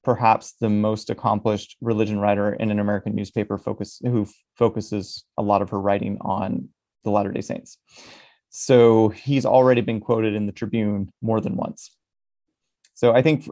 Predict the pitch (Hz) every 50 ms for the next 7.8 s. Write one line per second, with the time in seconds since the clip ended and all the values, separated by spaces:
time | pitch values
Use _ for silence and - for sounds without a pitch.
0 | - - - 139 135 139 143 131 127 123 127 123 113 120 107 107 - 123 104 107
1 | 113 117 113 117 113 117 117 107 - 120 98 104 - - 127 123 113 101 - -
2 | - - - - 120 - - 113 107 104 107 107 - - 113 104 104 104 - -
3 | 104 104 101 101 - - - - - - 107 - - 101 98 95 95 98 _ _
4 | _ _ _ _ _ _ _ _ _ _ _ - 123 113 107 107 104 - - 107
5 | 104 - - 110 110 - - 110 113 - - - 113 - _ _ - 123 120 117
6 | 113 107 - - 127 120 104 113 - - 107 123 120 - 135 131 127 127 110 -
7 | 135 120 120 - 120 113 107 - - 117 110 110 107 104 101 -